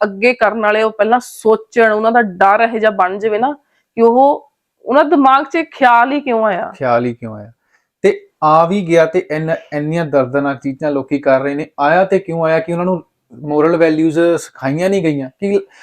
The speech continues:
Speaker 2: ਮੈਨੂੰ ਇਹ ਲੱਗਦਾ ਕਿ ਸਟੂਡੈਂਟਸ ਨੂੰ, ਜਿਵੇਂ ਬੱਚੇ ਹੈ, ਉਹਨਾਂ ਨੂੰ ਸ਼ੁਰੂ ਤੋਂ ਕੋਈ ਮੋਰਲ ਸਾਇੰਸ ਵਗੈਰਾ ਜਾਂ ਮੋਰਲ ਵੈਲਿਊਜ਼ ਦਾ ਕੋਈ ਸਟੱਡੀ ਕਰਵਾਉਣੀ ਚਾਹੀਦੀ ਹੈ ਤਾਂ ਕਿ ਉਹਨਾਂ ਦੇ ਦਿਮਾਗ 'ਚ ਇਹ ਚੀਜ਼ ਪਾਈ ਜਾਵੇ। ਅੱਜ ਕੱਲ੍ਹ ਸੋਸ਼ਲ ਮੀਡੀਆ ਮਾਡਰਨ ਹੋਇਆ, ਪਰ ਉਹਦੇ ਨਾਲ ਬਹੁਤ ਚੀਜ਼ਾਂ ਐਕਟਿਵ ਵੀ ਹੋਈਆਂ। ਆਪਾਂ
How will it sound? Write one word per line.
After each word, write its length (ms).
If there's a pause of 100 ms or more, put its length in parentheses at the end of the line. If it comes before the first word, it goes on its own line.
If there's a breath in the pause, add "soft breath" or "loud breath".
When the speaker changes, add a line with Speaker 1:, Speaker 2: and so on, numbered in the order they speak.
(240 soft breath)
Speaker 2:
ਮੈਨੂੰ 320
ਇਹ 100
ਲੱਗਦਾ 300
ਕਿ 320
ਸਟੂਡੈਂਟਸ 540
ਨੂੰ, 280
ਜਿਵੇਂ 300
ਬੱਚੇ 480
ਹੈ, 100 (160)
ਉਹਨਾਂ 220
ਨੂੰ 140
ਸ਼ੁਰੂ 300
ਤੋਂ 220
ਕੋਈ 280
ਮੋਰਲ 480
ਸਾਇੰਸ 420
ਵਗੈਰਾ 320
ਜਾਂ 120
ਮੋਰਲ 380
ਵੈਲਿਊਜ਼ 380
ਦਾ 60
ਕੋਈ 240 (220 soft breath)
ਸਟੱਡੀ 340
ਕਰਵਾਉਣੀ 400
ਚਾਹੀਦੀ 320
ਹੈ 40
ਤਾਂ 180
ਕਿ 100
ਉਹਨਾਂ 120
ਦੇ 100
ਦਿਮਾਗ 420
'ਚ 120
ਇਹ 100
ਚੀਜ਼ 180
ਪਾਈ 300
ਜਾਵੇ। 280
ਅੱਜ 120
ਕੱਲ੍ਹ 260
ਸੋਸ਼ਲ 380
ਮੀਡੀਆ 300
ਮਾਡਰਨ 380
ਹੋਇਆ, 340 (520)
ਪਰ 80
ਉਹਦੇ 180
ਨਾਲ 160
ਬਹੁਤ 320
ਚੀਜ਼ਾਂ 240
ਐਕਟਿਵ 340
ਵੀ 80
ਹੋਈਆਂ। 240
ਆਪਾਂ 320